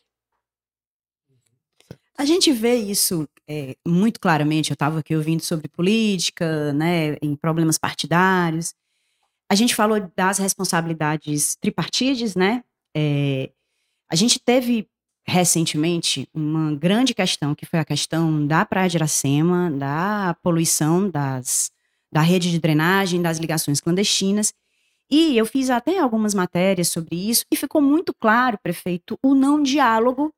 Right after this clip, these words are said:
que havia entre prefeitura e cagesse, e aí, obviamente, representando o governo do estado, sobre a questão.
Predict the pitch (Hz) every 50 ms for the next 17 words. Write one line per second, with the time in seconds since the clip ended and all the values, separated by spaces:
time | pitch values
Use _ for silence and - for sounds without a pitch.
0 | _ _ _ - 302 311 320 320 254 214 226 233 254 269 254 240 254 285 349 359
1 | - - 311 - - - 233 233 - 247 233 - 220 208 202 208 220 226 240 247
2 | 254 - - - 226 220 233 247 - - 254 247 240 214 185 175 185 196 - -
3 | 262 262 - _ _ _ 202 190 175 175 175 170 170 170 165 - 180 170 160 170
4 | 170 165 156 151 - - 165 165 - - 175 170 165 160 - 160 147 147 165 170
5 | 175 175 185 190 214 233 - - - 214 220 233 240 262 - - _ _ _ _
6 | _ _ - - 294 277 277 294 294 - 294 311 - - - 220 180 156 135 -